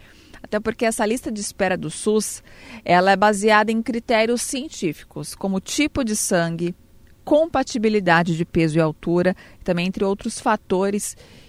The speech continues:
e o agravamento do estado de saúde do paciente faz ele ser priorizado, né? Então, como eu disse um pouquinho mais acima, o Brasil,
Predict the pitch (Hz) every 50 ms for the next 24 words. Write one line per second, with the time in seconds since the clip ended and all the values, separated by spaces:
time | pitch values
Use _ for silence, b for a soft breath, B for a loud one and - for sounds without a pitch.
0 | B - 294 311 311 277 277 262 247 254 240 175 233 233 254 220 208 214 202 -
1 | - - 190 196 190 190 190 - - 233 196 196 208 233 226 226 214 180 240 302
2 | - - 254 240 247 - - 196 196 208 - - 247 - - - - - - -
3 | 247 214 202 208 202 202 196 202 - - 208 202 220 - - 220 208 208 208 208
4 | 226 240 214 220 180 160 151 143 143 - - - - - - _ _ - 165 156
5 | 160 175 - - 170 175 185 B B B B B B - - 175 175 175 175 170
6 | 180 175 - - 185 - - - 180 175 175 - - 170 - - 190 185 190 185
7 | 175 175 170 170 175 - - - 208 202 202 190 196 190 185 180 160 170 208 233
8 | 254 262